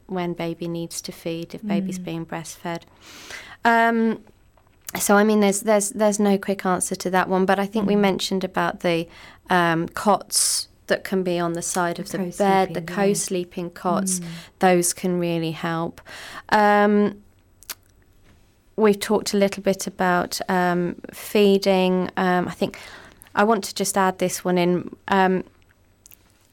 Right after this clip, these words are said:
Speaker 1: with the pressures of breastfeeding, my, my stepmom said to me,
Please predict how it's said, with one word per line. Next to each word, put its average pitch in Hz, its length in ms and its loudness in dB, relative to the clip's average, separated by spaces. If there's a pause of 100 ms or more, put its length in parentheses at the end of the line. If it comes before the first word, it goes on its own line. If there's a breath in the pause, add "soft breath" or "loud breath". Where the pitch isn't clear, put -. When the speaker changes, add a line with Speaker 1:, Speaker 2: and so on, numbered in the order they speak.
(680)
Speaker 1:
with 214 220 2
the 202 60 0
pressures 208 480 -2
of 170 120 -12
breastfeeding, 165 960 -2
my, 175 400 4
my 180 160 0
stepmom 180 480 -4
said 170 220 -6
to - 120 -6
me, 165 140 -4